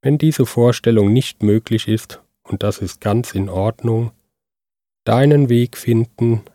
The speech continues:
achtsam zu ruhen in diesem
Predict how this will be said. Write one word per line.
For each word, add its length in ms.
achtsam 720
zu 200
ruhen 480
in 180
diesem 520